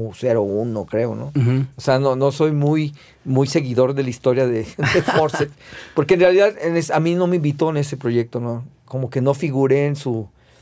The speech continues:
Speaker 2: En su
Speaker 1: en
Speaker 2: lista.
Speaker 1: en su lista de guitarreros de cabecera, ¿no? Y este, y ya fue cuando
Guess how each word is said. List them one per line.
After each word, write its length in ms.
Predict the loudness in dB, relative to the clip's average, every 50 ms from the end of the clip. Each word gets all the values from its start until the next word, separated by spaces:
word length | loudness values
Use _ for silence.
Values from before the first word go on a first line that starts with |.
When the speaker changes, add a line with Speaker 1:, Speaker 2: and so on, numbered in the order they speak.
| _ -14 -6
Speaker 2:
En 100 | -4 -2
su 80 | 0 2
Speaker 1:
en 60 | 4
Speaker 2:
lista. 320 | 4 2 2 0 -2 -2 -2
Speaker 1:
en 140 | -2 -4 -2
su 160 | 0 0 0
lista 320 | 2 0 0 0 2 2
de 80 | 2 2
guitarreros 560 | 0 -2 -2 0 0 0 0 0 0 -2 -2
de 80 | -2 -2
cabecera, 560 | 0 0 0 0 0 2 2 2 2 2 0
¿no? 160 | -2 -4 -6 -10 -16 -20 -20 -20 -20 -20 -20 -20 _ _ -2
Y 160 | 2 4 4
este, 480 | 4 4 0 -2 -2 2 2 2 0 0
y 140 | -2 2 4
ya 160 | 4 4 4
fue 200 | 4 2 0 2
cuando 560 | 2 0 0 2 4 4 4 4 4 2 -2